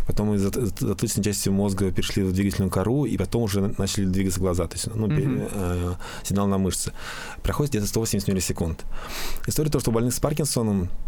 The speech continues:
Speaker 1: то же самое занимает примерно двести тридцать миллисекунд на ран-, ну, на первой стадии, как бы, то есть.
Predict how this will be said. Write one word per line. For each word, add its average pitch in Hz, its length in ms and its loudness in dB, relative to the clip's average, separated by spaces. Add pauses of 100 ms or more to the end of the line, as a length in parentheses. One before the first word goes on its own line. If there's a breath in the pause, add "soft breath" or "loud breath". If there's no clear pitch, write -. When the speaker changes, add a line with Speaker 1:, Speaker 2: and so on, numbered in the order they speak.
Speaker 1:
то 127 120 2
же 101 100 0
самое 131 360 0
занимает 98 420 2
примерно 101 340 2
двести 95 280 0
тридцать - 480 -2
миллисекунд 101 440 0
на 98 80 2
ран-, 95 160 0
ну, 120 160 2
на 90 120 2
первой 101 280 2
стадии, 82 380 0
как - 180 2
бы, 78 120 -2
то 80 100 -4
есть. - 200 -8